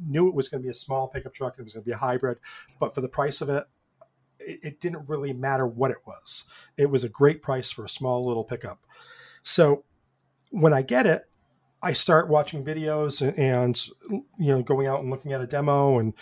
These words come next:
seeing what the vehicle actually consisted of. And, and what I found was that Ford took a really unique and different approach. They built a vehicle, and instead of trying to sell you all these options to go with it,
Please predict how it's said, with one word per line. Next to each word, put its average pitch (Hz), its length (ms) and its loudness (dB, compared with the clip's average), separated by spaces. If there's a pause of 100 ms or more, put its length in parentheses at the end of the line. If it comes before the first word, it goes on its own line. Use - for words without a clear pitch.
(200)
seeing 165 640 4 (300)
what 151 380 2
the 156 60 -8
vehicle 151 360 -4
actually 139 580 -8 (180)
consisted 147 480 0
of. 117 260 -4
And, 147 180 2
and 143 180 2
what 151 80 2
I 156 80 2
found 220 440 2
was 127 180 2
that 143 360 2
Ford 240 460 6
took - 180 4
a 160 80 4
really 180 260 6
unique 165 440 10
and 131 280 4
different 160 280 4
approach. - 520 4 (440)
They 185 260 0
built 208 400 -4
a 165 60 -2
vehicle, 131 760 -6 (400)
and 156 440 4
instead 196 440 4
of 156 100 0
trying 180 340 -4
to 131 60 -6
sell 180 400 -2
you 139 500 -2 (340)
all 175 200 2
these 170 240 -2
options 160 600 -4
to 143 80 -4
go 139 140 -2
with 185 300 -2
it, 117 160 -6